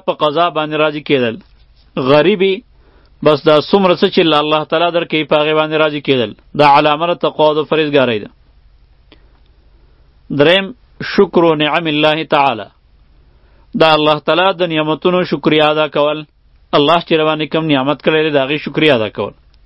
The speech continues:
دا علامه د تقوا او د پرهیزګارۍ ده. څلورم، والعمل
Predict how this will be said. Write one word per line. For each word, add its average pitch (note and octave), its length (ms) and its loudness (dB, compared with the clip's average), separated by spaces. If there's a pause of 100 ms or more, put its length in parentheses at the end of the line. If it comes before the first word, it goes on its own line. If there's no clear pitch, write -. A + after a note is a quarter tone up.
(260)
دا D3+ 60 6 (100)
علامه D#3 320 2
د F3 60 0 (100)
تقوا D3+ 240 0
او D3+ 100 2
د D3+ 120 -2
پرهیزګارۍ B2 520 0
ده. - 60 -20 (1900)
څلورم، D#3+ 440 2 (1900)
والعمل D3+ 720 2